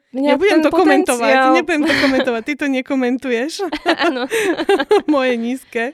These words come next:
Speaker 1: A
Speaker 2: Dobre.
Speaker 1: ja, ja sa, vieš, vždycky tak potom reflektujem, seba
Speaker 2: Mhm.
Speaker 1: reflektujem, že či som nebola moc štedrá,
Speaker 2: Mm.
Speaker 1: keď, keď ty dáš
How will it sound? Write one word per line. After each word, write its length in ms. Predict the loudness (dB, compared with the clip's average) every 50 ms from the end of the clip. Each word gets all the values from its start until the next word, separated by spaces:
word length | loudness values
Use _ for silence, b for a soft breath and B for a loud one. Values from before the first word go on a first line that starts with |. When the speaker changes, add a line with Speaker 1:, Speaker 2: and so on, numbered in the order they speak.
| _ b b b b b b b b b b
Speaker 1:
A 100 | -4 -2 -2
Speaker 2:
Dobre. 140 | -2 -2 -2
Speaker 1:
ja, 140 | -2 -4 -4
ja 200 | -4 -6 -10 -8
sa, 100 | -6 -6
vieš, 200 | -4 -4 -4 -4
vždycky 260 | -6 -8 -10 -10 -12
tak 180 | -12 -10 -10 -12 -10 -12 -12 -12
potom 300 | -12 -14 -8 -6 -4 -4
reflektujem, 600 | -4 -4 -4 -4 -6 -6 -6 -4 -4 -4 -4 -6
seba 260 | -6 -8 -6 -6 -4
Speaker 2:
Mhm. 60 | -4
Speaker 1:
reflektujem, 580 | -4 -6 -6 -4 -4 -6 -6 -6 -6 -6 -6 -6 -8
že 140 | -10 -12 -16
či 160 | -18 -18 -18
som 200 | -16 -12 -10 -10 -8 -8 -8 -10 -10
nebola 320 | -10 -10 -8 -8 -6 -6 -6
moc 140 | -6 -8 -10
štedrá, 680 | -10 -14 -12 -10 -10 -10 -8 -8 -8 -8 -8 -10 -12
Speaker 2:
Mm. 440 | -14 -12 -10 -10 -8 -8 -10 -10 -12 -16 _ _ _ _
Speaker 1:
keď, 160 | -14 -14 -14 -12 _
keď 140 | -14 -14
ty 120 | -12 -12 -10
dáš 220 | -8 -8 -8 -8